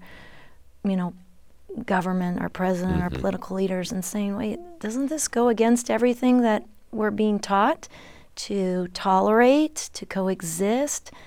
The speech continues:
Speaker 1: to love, to treat each other with respect?" I mean, we have so many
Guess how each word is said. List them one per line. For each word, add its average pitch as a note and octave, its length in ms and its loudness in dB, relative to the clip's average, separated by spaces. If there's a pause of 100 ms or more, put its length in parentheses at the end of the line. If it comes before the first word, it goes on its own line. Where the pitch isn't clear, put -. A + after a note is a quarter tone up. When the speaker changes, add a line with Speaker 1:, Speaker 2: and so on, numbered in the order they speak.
(180)
Speaker 1:
to F#3 220 -6
love, A3+ 680 2 (440)
to - 100 -14
treat G#3+ 300 -2
each G#3 180 -4
other G#3 200 4
with F#3 220 -2
respect?" G#3+ 720 -2
I G3+ 60 -4
mean, G3+ 220 0
we G3+ 100 0
have G3 140 -2
so - 280 0
many A3+ 240 4